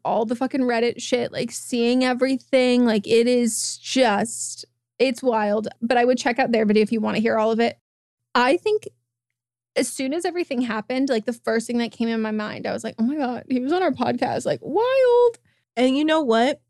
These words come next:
Speaker 2: This might have been some of my intuition, but when, 'cause we had to pick a episode to go out that week, and I almost picked it. And it would have been out before everything broke. And I almost picked it.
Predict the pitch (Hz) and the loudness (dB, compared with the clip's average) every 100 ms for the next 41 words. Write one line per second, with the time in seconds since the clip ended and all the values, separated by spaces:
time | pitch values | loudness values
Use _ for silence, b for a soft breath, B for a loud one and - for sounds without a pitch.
0 | _ 214 254 285 233 220 208 196 208 208 | _ 0 0 0 0 0 0 -2 -2 -2
1 | 170 185 202 196 214 - 180 185 - 165 | -2 0 0 2 0 -2 0 0 -2 -4
2 | - - - 202 - 160 208 196 180 208 | -4 -8 -8 -4 -2 -2 -2 -2 -2 -2
3 | 202 220 254 262 220 - 214 233 208 - | 0 0 0 -2 -4 0 0 0 -2 -4
4 | - 175 190 208 208 185 180 175 - _ | -4 -4 -2 -4 -2 -2 -2 -4 -10 _
5 | _ _ - 202 185 180 175 156 185 - | _ _ -6 -4 -2 0 0 0 -4 -4
6 | 165 - 180 175 220 - 190 185 - _ | -4 -4 -4 -2 -4 -6 -6 -6 -10 _
7 | - 190 220 175 - _ 185 190 - - | -10 -6 -4 -6 -10 _ -12 -12 -16 -20
8 | _ - 214 202 196 226 226 196 165 - | _ -6 -2 0 0 2 2 0 -2 0
9 | 214 214 - 170 - 202 196 - 160 180 | 0 0 -4 -8 -4 -2 -2 -2 -4 -6
10 | 180 156 - 196 180 - _ _ - 208 | -8 -10 -8 -6 -6 -8 _ _ -2 -2
11 | 180 _ 190 214 226 196 196 - 240 - | -2 _ 2 2 4 2 -2 -2 -2 -2
12 | - - | -10 -12